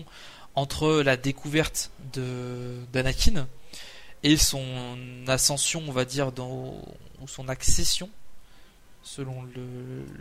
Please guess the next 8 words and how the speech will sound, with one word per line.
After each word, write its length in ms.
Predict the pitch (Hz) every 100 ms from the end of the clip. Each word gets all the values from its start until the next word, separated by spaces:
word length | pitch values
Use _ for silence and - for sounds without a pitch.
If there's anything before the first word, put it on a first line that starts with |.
| - - - -
le 80 |
terme, 300 | 131 151 151 135 - - - -
au, 840 | - 135 127 123 123 123 131 147 -
au 120 | - 127
rang 240 | 135 151
de 100 | 143
Seigneur 400 | - 151 135 127
Sith. 300 | - 208 -